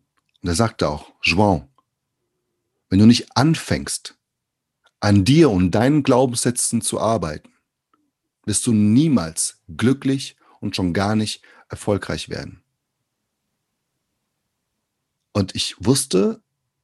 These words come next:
kurze Zeit nicht, Millisekunden nicht, wie ich reagieren sollte, weil ich war echt geplättet. Ich hab's in dem Moment wirklich gebraucht. Diese, diese, diese,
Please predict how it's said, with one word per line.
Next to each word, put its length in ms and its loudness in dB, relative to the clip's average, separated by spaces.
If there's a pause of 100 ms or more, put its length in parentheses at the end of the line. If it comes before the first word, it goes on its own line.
(100)
kurze 200 -4
Zeit 240 2
nicht, 340 2
Millisekunden 480 4
nicht, 200 0
wie 60 2
ich 140 -4
reagieren 320 0
sollte, 280 -2
weil 80 0
ich 160 -8
war 320 -2
echt 200 -8
geplättet. 580 -8 (1000)
Ich 160 -10
hab's 160 -4
in 60 6
dem 120 8
Moment 240 4
wirklich 260 -2
gebraucht. 540 -2 (1000)
Diese, 240 2
diese, 300 -2
diese, 440 -4